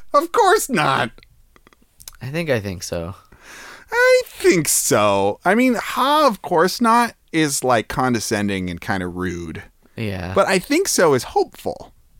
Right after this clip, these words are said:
Speaker 1: It's like,
Speaker 2: Yeah.
Speaker 1: you know, I hope so. I think so.
Speaker 2: I think this one's gonna be on the side of I think so, but within, within the ten percent margin. So,
Speaker 1: Okay,
Speaker 2: like,
Speaker 1: give it, give it.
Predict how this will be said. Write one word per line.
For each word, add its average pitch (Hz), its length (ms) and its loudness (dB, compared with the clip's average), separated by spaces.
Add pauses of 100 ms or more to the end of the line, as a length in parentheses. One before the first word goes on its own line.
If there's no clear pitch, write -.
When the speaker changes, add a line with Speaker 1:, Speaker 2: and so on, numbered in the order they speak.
(100)
Speaker 1:
It's - 140 -6
like, 196 180 4
Speaker 2:
Yeah. 196 320 -6
Speaker 1:
you 359 100 2
know, 453 300 -2 (960)
I 160 100 -6
hope 214 260 0
so. 175 220 0
I 214 100 0
think 247 300 -2
so. - 440 -10 (640)
Speaker 2:
I - 40 -18
think 156 120 -8
this 175 140 -6
one's 160 140 -4
gonna 151 160 -4
be 143 260 0
on 123 160 0
the 117 80 -6
side 156 280 2
of 143 60 0
I 139 100 4
think 123 260 -4
so, 120 200 2
but 107 140 -4
within, 101 460 -6 (720)
within 107 400 -6
the 87 60 -8
ten 85 260 -10
percent 90 260 -10
margin. 85 400 -8
So, 107 120 -4
Speaker 1:
Okay, 101 160 -4
Speaker 2:
like, 85 60 -6
Speaker 1:
give 104 140 -4
it, 90 180 -6
give 92 160 -8
it. - 140 -8